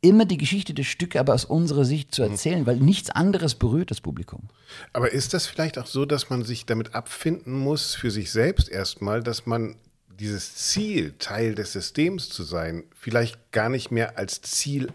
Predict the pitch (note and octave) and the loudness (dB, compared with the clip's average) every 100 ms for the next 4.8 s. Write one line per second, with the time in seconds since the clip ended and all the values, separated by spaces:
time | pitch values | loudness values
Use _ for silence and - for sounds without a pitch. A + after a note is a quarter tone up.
0 | - _ _ - G2 F#2+ A2 - A2+ A#2+ | -14 _ _ -8 -4 -4 -6 2 2 4
1 | B2 - D3 C3+ - D3 G#2 D#3 E3+ F3 | -2 2 2 2 -6 -6 -4 -2 -2 -2
2 | C#3+ C#3 - B2+ D3 - G#2 F2 D#2+ - | -2 -2 -2 -2 -4 -4 -4 -4 -6 -6
3 | D#3+ C#3+ C3 A2+ G#2+ A2+ - - A#2+ - | 4 6 8 6 2 -6 -6 -2 -2 -2
4 | - A2+ A2+ G2 G2+ C#3+ C#3 B2+ | -4 -2 0 0 2 4 4 4